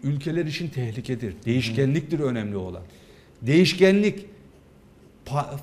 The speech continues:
futbol takımı tutar gibi tutmak değil. Yani nedir? Sorgulamak,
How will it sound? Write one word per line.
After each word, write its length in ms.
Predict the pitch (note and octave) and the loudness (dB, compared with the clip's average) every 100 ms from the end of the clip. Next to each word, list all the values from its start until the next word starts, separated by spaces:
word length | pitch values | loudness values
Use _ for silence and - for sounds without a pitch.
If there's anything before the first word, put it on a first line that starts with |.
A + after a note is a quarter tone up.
| - - | -14 -2
futbol 400 | F#3+ G3 F3 D#3 | -2 -2 -6 -4
takımı 340 | D#3 D3 D#3 | -6 -6 -8
tutar 300 | D3 - D3 | -10 -6 -4
gibi 220 | C3+ C#3+ | -2 -4
tutmak 480 | C3+ - B2+ B2 - | -6 -8 -6 -6 -2
değil. 200 | B2+ A2+ - - - - | 0 0 -4 -16 -20 -8
Yani 240 | A#2 B2 | -4 0
nedir? 400 | A#2 C#3+ B2 - - - - - - - - - - - | 0 0 -2 -6 -18 -20 -20 -20 -20 -20 -20 -20 -20 -20
Sorgulamak, 680 | - A#2+ A2+ A#2 B2 C3 | -6 -4 -2 0 0 -2